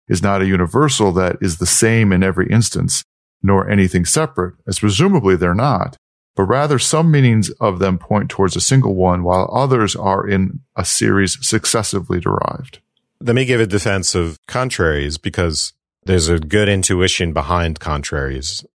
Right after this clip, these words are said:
Speaker 2: behind the idea that the ultimate foundations of being rests on contraries.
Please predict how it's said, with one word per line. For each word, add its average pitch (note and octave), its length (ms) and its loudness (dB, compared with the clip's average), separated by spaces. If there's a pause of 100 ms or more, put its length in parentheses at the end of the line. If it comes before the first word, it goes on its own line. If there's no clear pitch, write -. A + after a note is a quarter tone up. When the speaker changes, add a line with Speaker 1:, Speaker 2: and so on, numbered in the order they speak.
(200)
Speaker 2:
behind F2+ 340 0
the D#2+ 100 -2
idea C#2+ 380 -4
that C#2+ 320 -8 (240)
the F2 220 -2
ultimate F#2 360 0
foundations F2 640 -2
of D2+ 80 -10
being C#2+ 540 -6
rests E2 340 -2
on D2 120 -6
contraries. D#2 720 -4